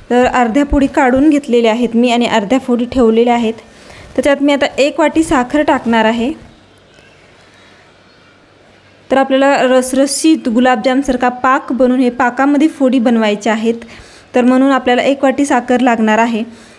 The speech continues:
आता आपल्याला कढई गॅसवर ठेवून घ्यायची आहे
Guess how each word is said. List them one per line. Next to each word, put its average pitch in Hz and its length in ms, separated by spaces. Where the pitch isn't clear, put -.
आता 233 200
आपल्याला 262 400
कढई 285 420
गॅसवर 247 420
ठेवून 269 340
घ्यायची 233 340
आहे 220 260